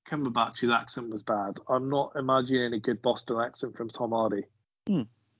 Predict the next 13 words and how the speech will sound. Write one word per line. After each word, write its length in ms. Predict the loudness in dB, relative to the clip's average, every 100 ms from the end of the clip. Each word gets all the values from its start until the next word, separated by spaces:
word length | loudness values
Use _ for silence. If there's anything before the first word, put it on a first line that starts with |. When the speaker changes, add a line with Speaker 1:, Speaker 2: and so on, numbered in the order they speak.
| _ _ _ _ _ _ _ _
Speaker 2:
No, 460 | 4 6 6 4 0
no. 380 | 0 0 -2 -6 _ -2
Uh, 340 | 2 4 4 0 -12 _ _ _ 0
uh, 280 | 4 4 2 -6 -18 -4
well, 180 | 2 2
he 60 |
does. 300 | 4 2 0 _ _ _ _ _ -20 -20 -20 _ 0
Have 80 | 2
you 40 |
ever 80 | 2
seen 180 | 2 4
Drive? 440 | 4 4 2 -10 _ _ _ _ _ _ _ _ _ _ 2
Speaker 1:
Yeah, 160 | 4